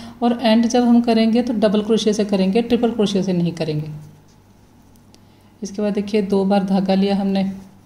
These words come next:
तो अब देखिए यहाँ पर हमारे पास चार front post हैं, तो front post को अब हमने back post की तरह बनाना है। देखिए दो बार धागा लिया,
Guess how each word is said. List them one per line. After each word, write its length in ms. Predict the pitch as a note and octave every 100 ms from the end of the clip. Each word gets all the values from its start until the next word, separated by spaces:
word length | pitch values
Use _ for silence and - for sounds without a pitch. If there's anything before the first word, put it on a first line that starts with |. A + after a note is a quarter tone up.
| _ _ _ _ _ _ _ _ _ _ _ -
तो 80 |
अब 280 | A3 - B3
देखिए 280 | A#3 A#3+ B3+
यहाँ 180 | A#3+ A3+
पर 140 | A#3
हमारे 200 | A#3 A3+
पास 240 | G#3+ A3+ A3
चार 560 | - G#3+ G3 G3+ G#3+ B3+
front 360 | - - A3 A3
post 320 | A3 F3+ -
हैं, 140 | E3 - - - -
तो 60 | B3
front 480 | - - B3+ C4+
post 280 | C4 A3+ A3
को 80 | -
अब 180 | A3 G3
हमने 280 | F#3+ G3+ G3+
back 360 | F#3+ G3 G#3 -
post 220 | G#3+ G3+
की 80 | A3
तरह 200 | G#3 G3
बनाना 360 | F#3 F3 E3 E3+
है। 240 | F3 G3 G3 - - -
देखिए 240 | F#3+ G3 G3
दो 240 | G3 F#3+
बार 180 | G3 G3+
धागा 320 | F#3+ E3+ F3+
लिया, 340 | F3 F#3 F#3